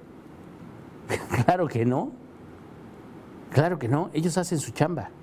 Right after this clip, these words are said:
sin importar si usan cubrebocas, si pasa esto, si pasa lo otro, si pasa aquello. Y van a estar ahí para atendernos porque tienen vocación.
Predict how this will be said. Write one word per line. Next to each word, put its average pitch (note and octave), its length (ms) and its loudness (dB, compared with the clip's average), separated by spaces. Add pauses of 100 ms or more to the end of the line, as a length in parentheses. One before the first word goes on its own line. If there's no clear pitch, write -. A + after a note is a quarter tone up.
(580)
sin E3 280 4
importar C3 680 4
si C3 140 -4
usan B2 220 0
cubrebocas, G2+ 640 4
si G#2+ 120 -6
pasa G#2+ 340 4
esto, G2+ 200 -2
si G#2+ 120 0
pasa G#2 260 0
lo G2+ 100 4
otro, G2 160 -4
si A2+ 100 0
pasa F2+ 240 -6
aquello. A#2+ 260 0 (1040)
Y C3 120 10
van C3 240 6
a D#3+ 40 4
estar D3 240 2
ahí C3 120 4
para C3 180 4
atendernos A2 460 0
porque - 260 -2
tienen C3 240 4
vocación. - 480 -2